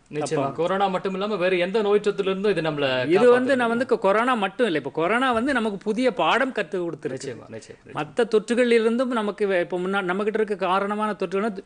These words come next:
Speaker 2: tuberculosis, இப்போ உங்களுக்கோ சரி, எனக்கோ சரி, டெ-, டெஸ்ட் பண்ணோன்னா டியூபர்குலோசிஸ் பாசிட்டிவா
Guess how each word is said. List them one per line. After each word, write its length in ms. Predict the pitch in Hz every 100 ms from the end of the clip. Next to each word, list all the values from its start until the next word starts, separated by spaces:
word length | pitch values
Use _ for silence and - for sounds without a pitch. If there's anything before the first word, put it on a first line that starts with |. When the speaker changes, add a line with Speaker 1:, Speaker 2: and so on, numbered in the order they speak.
| -
Speaker 2:
tuberculosis, 680 | 202 208 - 160 127 113 - _ _ _ _ - _ _ 151
இப்போ 120 | 170 165
உங்களுக்கோ 340 | 190 202 202 202 202
சரி, 140 | 208 180
எனக்கோ 220 | 185 202 180
சரி, 120 | 214 185
டெ-, 160 | 185 156
டெஸ்ட் 220 | 196 196 202
பண்ணோன்னா 280 | 202 202 240
டியூபர்குலோசிஸ் 540 | 220 214 214 208 190 190
பாசிட்டிவா 420 | 196 226 208 185